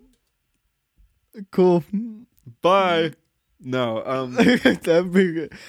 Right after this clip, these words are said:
Speaker 1: So last, last thing, um, and then I, you know, real quick, um, talk about this, the fucking, I forget, it starts with a P,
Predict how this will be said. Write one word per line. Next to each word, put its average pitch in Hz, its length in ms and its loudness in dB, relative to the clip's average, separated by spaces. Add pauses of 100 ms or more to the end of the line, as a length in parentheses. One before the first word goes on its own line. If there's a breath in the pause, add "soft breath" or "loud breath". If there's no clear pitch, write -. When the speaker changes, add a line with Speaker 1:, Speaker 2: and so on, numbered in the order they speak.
(140 loud breath)
Speaker 1:
So 151 260 2
last, 156 400 0 (340)
last 147 400 -10
thing, 147 400 -6
um, 123 400 -8 (200)
and 139 140 -4
then 127 120 -4
I, 110 140 -10 (120)
you 131 140 -6
know, - 140 -10 (220)
real 131 220 -4
quick, - 280 -10 (120)
um, 123 420 -6 (380)
talk 156 280 0
about 151 480 0
this, - 480 -8
the 127 220 -6
fucking, 131 720 -10 (140)
I 139 80 -8
forget, 127 260 -4
it 123 60 -10
starts 139 240 -6
with 120 80 -6
a 113 40 -8
P, 120 360 -8